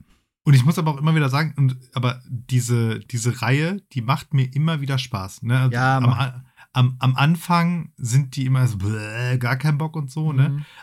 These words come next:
Speaker 1: Aber wie, gerade in diesen, so, so, die, so die Debatten selber sind meistens
Speaker 2: Meh.
Speaker 1: häufig doch
Speaker 2: Ja.
Speaker 1: eher dünn, so. Ähm, aber,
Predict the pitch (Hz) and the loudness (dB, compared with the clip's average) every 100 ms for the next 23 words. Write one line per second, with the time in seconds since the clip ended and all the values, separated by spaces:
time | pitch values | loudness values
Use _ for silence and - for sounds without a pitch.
0 | _ 127 131 127 110 110 117 131 143 190 | _ 2 2 2 -2 -12 -4 2 2 2
1 | 156 151 143 143 127 _ - 120 127 123 | -2 -2 -2 -2 -4 _ -12 -2 0 0
2 | 110 117 113 113 113 120 113 117 117 143 | -2 -6 -6 -2 2 2 2 0 2 2
3 | 165 135 123 165 160 131 127 127 135 135 | 2 2 4 2 2 2 2 2 2 2
4 | 123 - - _ _ - 104 - 143 160 | 0 -2 -14 _ _ -20 -20 -16 -14 -10
5 | 160 170 113 117 127 131 131 135 139 147 | -8 -6 2 4 4 4 4 4 2 -8
6 | - 139 135 117 135 156 175 156 131 151 | -2 2 4 6 6 6 2 -2 0 2
7 | 160 156 - _ _ _ _ 127 127 127 | 2 -2 -8 _ _ _ _ 4 8 8
8 | 127 - - _ _ _ _ _ _ _ | 6 0 -12 _ _ _ _ _ _ _
9 | _ _ _ _ - 117 120 139 131 131 | _ _ _ _ -10 0 4 4 4 4
10 | 127 127 127 123 | 6 6 6 4